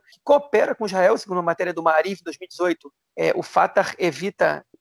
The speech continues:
por meio da cooperação de segurança com Israel, cerca de quarenta por cento dos a-, dos atentados que são evitados em Israel.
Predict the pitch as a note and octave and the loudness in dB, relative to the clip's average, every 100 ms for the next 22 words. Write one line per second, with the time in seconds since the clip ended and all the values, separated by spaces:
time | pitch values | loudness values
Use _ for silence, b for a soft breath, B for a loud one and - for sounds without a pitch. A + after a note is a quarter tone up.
0 | - E3+ E3+ F3+ E3+ E3+ F3 F3+ E3 - | -8 -6 0 2 2 0 0 0 0 -4
1 | F3+ F#3 E3 F#3 F#3+ F3+ E3+ F3 D#3+ D3+ | -8 -4 0 0 -2 -6 -4 2 2 0
2 | _ _ - G#3+ G#3+ - G3+ F#3 A#3 B3+ | _ _ -4 -2 0 0 0 0 0 -4
3 | - G#3 F3 - E3+ D#3+ F3 F#3 D#3+ F#3+ | -6 -4 -4 -4 -6 -2 -2 -4 -2 0
4 | F#3+ E3 F3+ F#3 F3+ D#3 - E3 D#3 D#3+ | 0 -4 -8 -6 -6 -4 0 0 -2 -8
5 | D#3 E3 - | 0 2 0